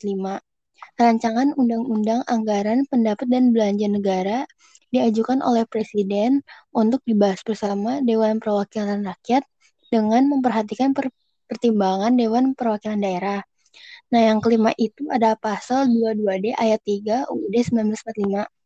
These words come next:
Dewan Perwakilan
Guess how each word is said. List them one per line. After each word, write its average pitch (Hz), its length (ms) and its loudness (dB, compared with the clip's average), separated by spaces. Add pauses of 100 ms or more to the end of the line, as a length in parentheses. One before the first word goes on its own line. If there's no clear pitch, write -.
(1400)
Dewan 254 320 6
Perwakilan 240 560 2